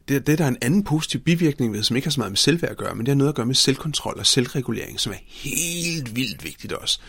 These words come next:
Og hvis, hvis et barn får instant gratification, hver gang et, øh, en, øh, et barn kommer og spørger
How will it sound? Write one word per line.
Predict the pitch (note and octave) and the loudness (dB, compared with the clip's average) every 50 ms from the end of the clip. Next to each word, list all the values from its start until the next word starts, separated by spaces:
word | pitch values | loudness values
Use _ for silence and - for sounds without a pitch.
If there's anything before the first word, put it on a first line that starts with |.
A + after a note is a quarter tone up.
| - - - - - - - - - - - - - - - - - - - - - - - | -20 -18 -18 -16 -14 -12 -12 -12 -14 -14 -18 -20 -20 -20 -20 -20 -20 -20 -20 -20 -20 -16 -8
Og | - - A#2+ | -4 -2 0
hvis, | A#2 B2 A2+ - - - - - - - - - - - - | 2 4 4 4 4 2 -2 -12 -20 -20 -20 -20 -20 -14 -6
hvis | - A#2+ A2+ A#2 | -2 0 0 0
et | A#2 A#2 | 0 0
barn | - C3 B2 - D#3+ - | -2 -4 -2 -2 -6 -4
får | - D#3+ - - | -4 -4 0 2
instant | D3 C3+ - - E3 D#3 D3 - | 4 4 4 2 0 -2 0 2
gratification, | B2+ A#2 G#2 - - - - - A#2+ A2 A2 - - C3 | 0 0 0 -2 -8 -8 -4 -2 0 0 0 0 0 0
hver | A#2+ A#2 G#2 G2+ | -2 -2 -2 -4
gang | A2 G2+ - - - - - | -6 -6 -8 -8 -12 -14 -12
et, | G#2+ A2+ - - - - | -12 -12 -12 -12 -12 -10
øh, | A#2+ A2 G#2 G2+ G2 - - | -8 -6 -6 -6 -6 -8 -8
en, | - A2+ A2 A2 | -8 -8 -6 -6
øh, | G#2+ G2+ G2 G2 G2 G2 F#2+ - | -6 -6 -6 -6 -6 -8 -8 -10
et | - G#2+ | -10 -8
barn | - - - - - | -6 -6 -4 -4 -4
kommer | - - A#2 G#2+ - A2 | -4 -4 -4 -4 -4 -4
og | G#2+ | -4
spørger | - - - A2 G#2 - | -4 -2 -2 -2 -2 -4